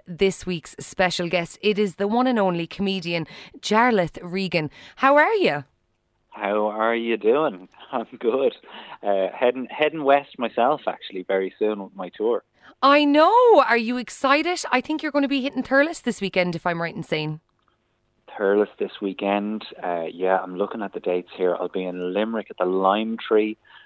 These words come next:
Speaker 2: on September thirtieth. That's obviously a huge one. I can't wait for that. And, uh, yeah, I suppose I'm going Galway, actually, on next Thursday as well. So, yeah, no, I'm out west a lot.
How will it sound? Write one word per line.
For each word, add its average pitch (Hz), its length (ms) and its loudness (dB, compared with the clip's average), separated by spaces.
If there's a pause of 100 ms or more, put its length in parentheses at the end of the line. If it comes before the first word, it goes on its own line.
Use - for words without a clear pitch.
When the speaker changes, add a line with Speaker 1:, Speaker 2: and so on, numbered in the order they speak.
(160)
Speaker 2:
on 90 200 -10
September 95 540 0 (160)
thirtieth. 104 460 0 (140)
That's 98 280 -2
obviously 90 540 -4
a 82 100 -14 (160)
huge 104 440 0
one. 82 180 -8
I - 80 -16 (240)
can't 104 180 2
wait 95 300 4
for 95 100 2
that. 92 260 4 (520)
And, 190 480 2 (120)
uh, 101 280 2
yeah, 110 280 4
I 127 120 4
suppose 143 200 2
I'm 143 120 -4
going 131 160 -2
Galway, 131 500 4 (140)
actually, 90 420 -6
on 95 380 -8
next 101 280 -10
Thursday 101 480 -2 (300)
as 95 140 -14
well. 113 340 0
So, 101 80 -6
yeah, 104 160 -2
no, 107 160 2
I'm 98 260 -4
out 117 160 -4
west 107 360 0
a 95 40 0
lot. 104 280 2